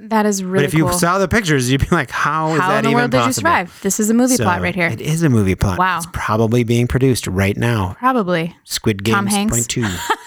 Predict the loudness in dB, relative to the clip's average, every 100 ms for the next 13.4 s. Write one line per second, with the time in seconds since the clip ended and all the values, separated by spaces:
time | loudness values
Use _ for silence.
0 | -6 -6 -10 -10 -6 0 2 2 2 0
1 | -2 -6 -8 -6 -4 -4 -4 -2 -2 -4
2 | -8 -6 -6 -2 0 2 2 2 2 2
3 | 0 -4 -4 -8 -10 _ _ _ _ _
4 | _ _ -2 0 2 0 0 -2 0 0
5 | 0 -2 0 0 0 0 0 0 -4 -4
6 | -4 -4 -8 -2 2 2 0 -4 -4 -4
7 | -4 _ _ -4 0 0 -2 -4 -10 -4
8 | -4 -4 -4 -4 0 0 0 0 0 0
9 | 0 0 2 0 -2 -6 -4 -2 -2 -6
10 | -6 -2 0 0 -2 -4 -2 0 0 2
11 | 2 2 0 0 0 0 0 0 0 2
12 | 2 2 2 2 2 2 2 2 2 2
13 | 2 2 2 0